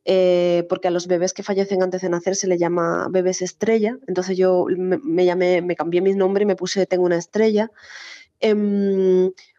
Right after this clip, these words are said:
un poco lo que, mm, lo que ha hecho ha sido que, eh, haya mucha gente que sepa que yo tenía un hijo que se llamaba Uriel, ¿no? Y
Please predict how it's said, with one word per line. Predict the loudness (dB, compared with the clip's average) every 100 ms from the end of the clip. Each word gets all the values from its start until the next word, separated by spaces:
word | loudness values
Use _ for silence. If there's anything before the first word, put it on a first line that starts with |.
| _
un | -4
poco | 0 0
lo | 0 0
que, | 2 4 2
mm, | 2 0 0 -2 -4 0
lo | 0 2
que |
ha | 2 0
hecho | 0
ha | -2
sido | 0 0 0
que, | 0 2 0 -2 _ -4
eh, | 0
haya | 0 0 0
mucha | 0 -2 -4
gente | 0 0 2 0 -2 -8 _ _ _ _ -2
que | 0
sepa | 2 0 2 0 -2 -8 _ _ _
que | -2
yo | 0
tenía | 2 2
un | 2
hijo | 0 -2
que | -2
se | 0
llamaba | 0 0 2 2 0 -2 0
Uriel, | 2 4 2 2
¿no? | 2 2
Y | 4 2